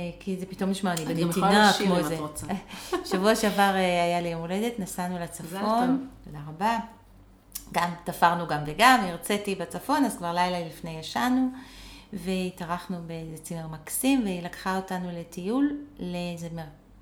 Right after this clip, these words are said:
Speaker 1: בית בגליל, שזה מרכז של פרחי כמורה, הם לומדים להיות כמרים.
Speaker 2: וואלה.
Speaker 1: והיה שם מכל העולם, ואירח אותנו, אה, בחורצ'יק, אה, מאל סלבדור, חמוד כזה,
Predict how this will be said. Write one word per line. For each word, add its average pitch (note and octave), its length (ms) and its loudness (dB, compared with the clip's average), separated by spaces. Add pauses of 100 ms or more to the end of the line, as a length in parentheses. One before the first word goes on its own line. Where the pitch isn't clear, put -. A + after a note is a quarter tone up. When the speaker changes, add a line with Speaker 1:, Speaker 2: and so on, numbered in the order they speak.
Speaker 1:
בית G3 360 0
בגליל, F3 500 -2
שזה F3+ 240 -6
מרכז F3 400 -4
של F#3 240 -4 (360)
פרחי G3+ 420 -2
כמורה, F#3 300 2 (140)
הם F#3+ 100 -2
לומדים G3 300 0
להיות F3+ 340 -4 (160)
כמרים. F3 380 -4 (320)
Speaker 2:
וואלה. E3 240 -6 (100)
Speaker 1:
והיה A#3+ 440 4
שם C4 160 -4
מכל C4 320 4
העולם, G#3+ 720 4 (120)
ואירח G#3+ 1120 -2
אותנו, A#3 500 2
אה, A3 180 0
בחורצ'יק, A#3 640 0 (480)
אה, F3 40 -6 (440)
מאל E3+ 360 0
סלבדור, D#3 680 -4 (360)
חמוד F4 560 2
כזה, F#3 440 0